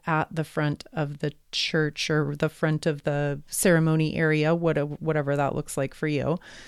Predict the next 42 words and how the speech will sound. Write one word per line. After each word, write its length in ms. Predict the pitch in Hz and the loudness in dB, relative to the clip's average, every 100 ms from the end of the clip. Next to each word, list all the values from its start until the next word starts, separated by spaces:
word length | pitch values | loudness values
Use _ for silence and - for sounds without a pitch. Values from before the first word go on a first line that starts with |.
| - | -10
So 100 | - | 4
you're 140 | 208 190 | 8 8
not 240 | 190 175 | 8 6
having 400 | 180 170 165 160 | 4 4 4 4
these 260 | 160 156 143 | 2 0 0
girls 420 | 160 151 143 151 | 2 4 2 0
just 280 | - 156 - | 0 0 0
walking 500 | 151 147 - 165 160 | 2 2 2 2 2
down 200 | 156 151 | 2 2
the 120 | 151 | 2
aisle 240 | 147 151 | 2 2
by 220 | 147 147 147 | 2 2 2
themselves. 580 | 143 - 220 214 196 | 0 4 4 4 2
I 100 | 165 | 0
think 260 | 151 156 156 | -2 -4 -2
that 140 | - | -2
might 220 | - 151 - | 0 -2 -2
cause 300 | - 147 151 | -2 -2 0
a 60 | |
little 260 | 147 156 156 | 0 0 2
bit 120 | 156 | 0
of 120 | 151 | 0
confusion 680 | - 147 - 165 156 156 156 | -2 -4 -2 -2 0 0 0
in 140 | 143 | 0
your 140 | 143 147 | -2 0
guests' 340 | 185 185 - | 2 2 0
minds. 500 | 180 170 165 165 - - - - - - - | 0 2 2 0 -2 -10 -20 -20 -20 -10 0
And 240 | 254 247 | 4 6
I 100 | 233 | 4
just 220 | 208 190 | 2 0
think 200 | - 170 | 0 -2
it 80 | - | 0
would 120 | 165 | -2
be 120 | 160 160 | 0 0
more 200 | 156 143 | 0 -2
streamlined 640 | - 214 214 196 190 180 | -4 0 2 4 4 2
for 140 | - | 0
them 220 | 165 160 160 | 0 0 0
to 180 | 175 | -2
already 340 | 170 160 160 170 | -2 0 0 -2
be 460 | 151 160 156 151 - - - | -2 -2 -2 -4 -6 -14 -6
assembled 600 | 170 - 160 160 147 151 | -4 0 2 2 0 -2